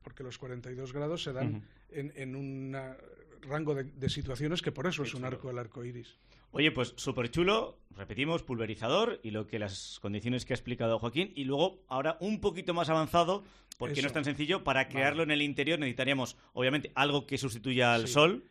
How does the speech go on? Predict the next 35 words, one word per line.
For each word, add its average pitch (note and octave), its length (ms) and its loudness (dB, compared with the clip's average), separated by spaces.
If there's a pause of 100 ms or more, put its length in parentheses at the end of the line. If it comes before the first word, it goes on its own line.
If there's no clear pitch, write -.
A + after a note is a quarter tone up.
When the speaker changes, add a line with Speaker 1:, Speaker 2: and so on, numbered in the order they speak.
(420)
Speaker 1:
Yo, F3 400 -2
o-, C#3 600 -12
te A#2+ 100 -14
cuento, D3+ 600 -2
o C#3+ 60 -12
sea, C3+ 140 -8
sinceramente, D#3 720 -2 (400)
la C#3 220 -2
única E3+ 280 0
vez E3 140 -2
que E3+ 120 -4
lo D3+ 80 2
he D3+ 40 2
visto C#3 260 -2
hacer A#2 260 -8
bien C3 360 -2
hecho, F3+ 420 -6
o - 60 -20
sea, B2+ 140 -10
que, B2+ 260 -8
que A#2+ 720 -10
Speaker 2:
Mm. B2 40 -6
Speaker 1:
estaba A#2+ 380 -6
precioso, C#3 640 -6 (480)
es B2 320 -4
gente B2+ 360 -10
que C3+ 80 -2
lo B2 100 -2
había A#2+ 240 -2
preparado A#2+ 320 -8
muy B2 160 -4
bien, D#3+ 240 -2 (340)
y - 40 -12
entonces B2+ 260 -6
tenían A#2 380 -6